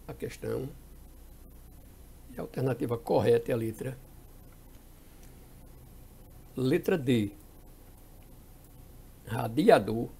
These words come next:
ventilador, mangueiras e bomba d'água.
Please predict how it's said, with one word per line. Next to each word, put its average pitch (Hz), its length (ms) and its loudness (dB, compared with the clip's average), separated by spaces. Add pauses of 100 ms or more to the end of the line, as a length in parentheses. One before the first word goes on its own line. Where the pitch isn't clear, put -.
ventilador, 131 1000 4
mangueiras 139 840 4 (240)
e 180 100 -2
bomba 143 340 4
d'água. 110 400 2